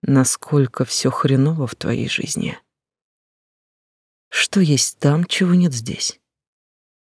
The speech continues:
Пойми, там всё не настоящее. Тебе только кажется, что оно есть, но это иллюзия мира,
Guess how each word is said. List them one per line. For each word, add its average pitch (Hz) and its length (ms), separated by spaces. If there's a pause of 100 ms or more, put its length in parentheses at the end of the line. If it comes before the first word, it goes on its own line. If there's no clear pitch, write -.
(500)
Пойми, 135 540 (120)
там 139 360
всё - 300
не 139 120
настоящее. - 960 (920)
Тебе 135 240
только 143 320
кажется, 151 500
что 143 240
оно 156 160
есть, 165 380
но 143 100
это 139 240
иллюзия 139 680
мира, 127 460